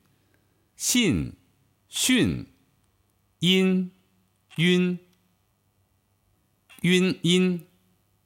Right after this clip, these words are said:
君。今。勋。心。训。信。群。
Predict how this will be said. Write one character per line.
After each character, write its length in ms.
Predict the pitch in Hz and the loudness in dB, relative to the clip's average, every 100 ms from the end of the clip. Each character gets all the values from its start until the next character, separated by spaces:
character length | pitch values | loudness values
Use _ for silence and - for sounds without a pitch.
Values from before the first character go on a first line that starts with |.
| _ _ _ _ _ - | _ _ _ _ _ -4
君。 440 | 185 190 185 180 _ _ _ - | 0 2 0 -4 _ _ _ -4
今。 380 | 185 185 185 - _ _ _ _ _ _ _ _ _ | 0 0 0 -6 _ _ _ _ _ _ _ _ _
勋。 500 | - - 190 190 185 - _ _ - | -8 -2 0 0 -2 -8 _ _ -10
心。 500 | - 190 196 185 170 _ _ _ _ _ _ _ - | -2 0 0 -2 -8 _ _ _ _ _ _ _ -10
训。 580 | - - 226 104 67 - _ _ | -4 0 0 0 -4 -12 _ _
信。 500 | - - 233 156 64 - _ _ _ _ _ _ _ - | -8 -2 0 0 -4 -10 _ _ _ _ _ _ _ -6
群。 500 | - - 107 175 | -2 0 2 0